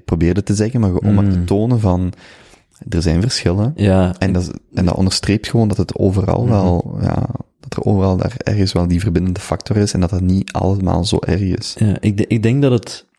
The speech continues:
Speaker 2: heel moeilijk is om, om echt een parallel te maken wa-, tussen,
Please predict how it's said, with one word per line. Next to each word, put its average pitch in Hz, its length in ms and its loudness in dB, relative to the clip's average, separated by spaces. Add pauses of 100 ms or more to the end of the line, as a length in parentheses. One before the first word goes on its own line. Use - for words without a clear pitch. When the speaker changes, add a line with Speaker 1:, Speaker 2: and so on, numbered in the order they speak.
(140)
Speaker 2:
heel 104 320 2
moeilijk 98 380 2
is 95 140 0
om, 92 260 0
om 92 580 -2 (480)
echt - 180 -6
een 95 120 2
parallel 95 460 2
te - 120 -4
maken 95 400 0
wa-, 92 640 2 (400)
tussen, 95 680 0